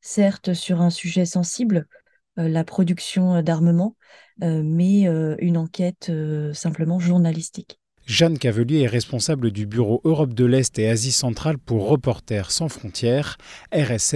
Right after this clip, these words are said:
Speaker 2: F demande la libération du journaliste américain.
Speaker 1: On considère que, qu'il s'agit d'une, d'une prise d'otage institutionnelle dans le cadre de, des relations, euh, extrêmement tendues entre la Russie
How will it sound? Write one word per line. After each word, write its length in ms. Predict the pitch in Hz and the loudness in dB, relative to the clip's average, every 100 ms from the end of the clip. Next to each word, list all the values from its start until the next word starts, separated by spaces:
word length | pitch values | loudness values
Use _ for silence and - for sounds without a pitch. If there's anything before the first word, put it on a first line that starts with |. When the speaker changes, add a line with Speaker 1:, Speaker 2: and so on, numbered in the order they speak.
| 156 | -2
Speaker 2:
F 100 | 123 | -2
demande 420 | 110 131 151 156 | 0 0 0 -2
la 100 | 107 | -2
libération 720 | 110 160 151 110 101 143 165 | -2 0 0 0 -4 -4 -4
du 100 | 135 | -4
journaliste 540 | 101 101 101 110 151 110 | -4 -4 -4 -4 -4 -2
américain. 480 | 113 117 95 95 82 _ _ - | -2 -2 -4 -8 -12 _ _ -2
Speaker 1:
On 120 | 170 | 0
considère 680 | 175 175 180 180 180 175 | 0 -6 -2 2 2 0
que, 480 | - 170 165 165 165 | -6 -4 -2 -2 -2
qu'il 160 | 170 170 | -6 -4
s'agit 300 | 175 160 175 | -2 2 2
d'une, 360 | 170 160 156 156 | 4 2 0 -2
d'une 200 | 165 165 | -2 0
prise 240 | - 208 | 2 2
d'otage 520 | 180 175 165 160 151 - _ - | 2 0 -2 -2 -6 -12 _ -2
institutionnelle 840 | 190 - 185 175 - 156 139 131 _ _ _ _ _ _ | -2 -2 -8 -8 -6 -6 -6 -10 _ _ _ _ _ _
dans 80 | - | -6
le 60 | 151 | 0
cadre 240 | 180 165 | 2 2
de, 220 | 156 160 | 2 2
des 180 | 151 160 | 2 2
relations, 640 | 156 165 156 - - 190 185 | 4 2 2 -2 0 2 2
euh, 80 | 151 | 0
extrêmement 420 | 170 - 190 185 | -4 0 2 2
tendues 480 | - 190 175 165 202 | 2 0 2 2 0
entre 340 | 165 - - | 0 -4 -6
la 260 | 165 160 160 | -4 0 0
Russie 440 | 156 156 - 185 | -2 -4 -4 -4